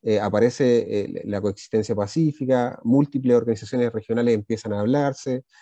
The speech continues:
Luego del, del abandono de la, de la guerra, muchos países nacen.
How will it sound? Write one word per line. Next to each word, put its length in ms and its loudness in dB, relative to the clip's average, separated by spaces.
Luego 380 6
del, 320 6
del 220 0
abandono 480 2
de 80 2
la, 160 2
de 200 -6
la 80 2
guerra, 380 2
muchos 420 2
países 360 0
nacen. 420 -2